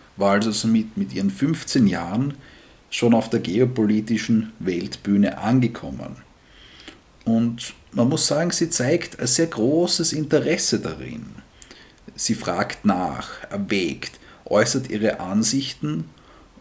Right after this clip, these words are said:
und der Kanzler Kaunitz bemerkt ihre Begabung und fördert es auch ein bisschen.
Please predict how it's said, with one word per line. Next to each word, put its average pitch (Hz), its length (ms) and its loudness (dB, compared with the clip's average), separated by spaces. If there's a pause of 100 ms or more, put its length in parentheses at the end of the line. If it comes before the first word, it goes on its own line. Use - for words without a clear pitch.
(120)
und 104 580 0 (100)
der - 80 -6
Kanzler 110 420 -2
Kaunitz 117 800 0 (300)
bemerkt 113 600 4
ihre 98 240 -2
Begabung 101 760 -2
und 104 500 -2 (500)
fördert 139 460 0
es - 160 -4
auch - 240 -8
ein 76 100 -12
bisschen. - 440 -10